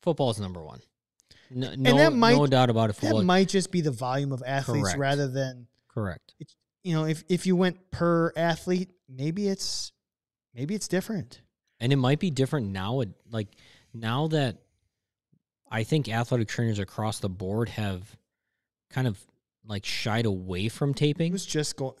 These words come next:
Speaker 1: Right?
Speaker 2: thinking that.
Speaker 1: I think
Speaker 2: Yeah.
Speaker 1: if you, if you would have looked at the amount of
Speaker 2: Brace
Speaker 1: tape
Speaker 2: first.
Speaker 1: being used
Speaker 2: Yeah.
Speaker 1: twenty-five, thirty years ago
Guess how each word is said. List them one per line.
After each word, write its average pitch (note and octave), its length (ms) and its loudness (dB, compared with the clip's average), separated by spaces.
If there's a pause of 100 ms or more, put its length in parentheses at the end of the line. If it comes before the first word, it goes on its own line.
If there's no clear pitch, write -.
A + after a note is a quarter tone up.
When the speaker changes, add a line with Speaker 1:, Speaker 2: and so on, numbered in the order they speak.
(100)
Speaker 1:
Right? G#2 100 -2
Speaker 2:
thinking C3 180 0
that. A#2+ 200 -8
Speaker 1:
I A2+ 80 -4
think B2+ 260 0
Speaker 2:
Yeah. A#2+ 240 -8 (600)
Speaker 1:
if A#2 300 -4
you, D#3 320 4
if B2 200 -6
you D3+ 100 2
would D3+ 80 4
have C3 80 4
looked B2 300 2
at A#2+ 300 -4
the A2+ 140 -4
amount G#2+ 420 -2
of - 40 -4
Speaker 2:
Brace D#3 220 2
Speaker 1:
tape A#2+ 120 2
Speaker 2:
first. - 460 -2 (420)
Speaker 1:
being A#2+ 420 2
used A2 680 0 (340)
Speaker 2:
Yeah. A#2 320 -12 (840)
Speaker 1:
twenty-five, A2+ 760 0
thirty A#2 300 -2
years A2+ 320 2
ago F#2 480 -4